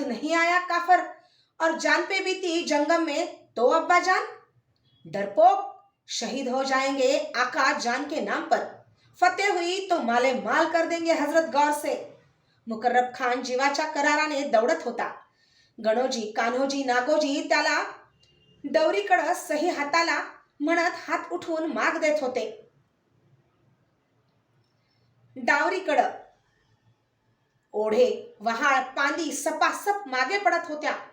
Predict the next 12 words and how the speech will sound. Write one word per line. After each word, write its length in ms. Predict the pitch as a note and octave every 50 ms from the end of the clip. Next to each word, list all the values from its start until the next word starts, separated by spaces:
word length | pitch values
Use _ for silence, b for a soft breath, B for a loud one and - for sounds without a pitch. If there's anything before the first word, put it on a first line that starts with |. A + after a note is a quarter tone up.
| _ _ _ _ _ -
पुरते 380 | A#3 G#3 G3+ - B3 B3 B3
सांजावले 640 | - B3 A3+ A#3 A#3 C4 B3+ B3+ B3+ B3 B3 - F#3 C4
तसे 360 | C4 - - C4 C#4+ D4 - -
खिनभर 500 | - C#4+ C#4+ D4 B3 A#3 C4+ C4+ E4 - -
फौज 220 | B3+ C#4+ D4+ C#4+
रुकली. 580 | A#3 A#3 - - C#4+ C#4+ D4 - - - - b b b b b b b b b b b b -
पलोते 420 | E4 F4 F#4+ G4+ G4+ G#4 G#4 G#4
पेटवले 440 | E4+ C#4+ C#4+ D#4+ F#4 F#4+ F#4 F4+ D#4+
गेले. 500 | - C#4 B3 A#3 G#3 - - - - _ _ _ _ -
मशालजी, 680 | G#3 G#3 F#3+ - A#3+ A#3 B3 B3 - A#3 A3+ B3+ C#4 -
घोडा 240 | A3 G#3+ B3 C4+ C#4+
हशमांनी 880 | D4 C#4+ D4 D4 D4 D4+ D4+ D#4 D#4 D#4 D4+ D4 D#4+ F#4 F#4+ - b b